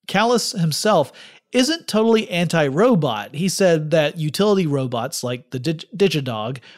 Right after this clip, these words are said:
are not really what he's concerned about, despite that initial, you know, reaction of horror, I guess. Nor would he want to see bomb disposal robots get banned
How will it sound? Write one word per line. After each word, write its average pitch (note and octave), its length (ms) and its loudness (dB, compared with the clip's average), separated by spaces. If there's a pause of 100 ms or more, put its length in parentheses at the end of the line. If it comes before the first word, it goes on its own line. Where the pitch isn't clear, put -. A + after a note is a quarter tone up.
(240)
are D3+ 160 2
not G#3 320 2
really F#3 220 4
what D3 180 2
he's C3 140 -4
concerned F3 480 0
about, A2 360 -6
despite C#3+ 520 -4
that B2+ 160 -4
initial, A#2+ 680 -6 (380)
you C3+ 100 -8
know, A2 260 -8 (180)
reaction C3 400 -2
of G#2+ 80 -10
horror, G#2+ 400 -4
I A2 120 -12
guess. G2+ 320 -8 (500)
Nor G#3 300 4
would G#3 160 6
he F#3 100 4
want D#3+ 280 0
to D3+ 80 -6
see D3+ 280 -2
bomb D3+ 440 0
disposal D#3+ 580 0
robots B2 480 -4
get B2+ 300 -8
banned A#2+ 420 -6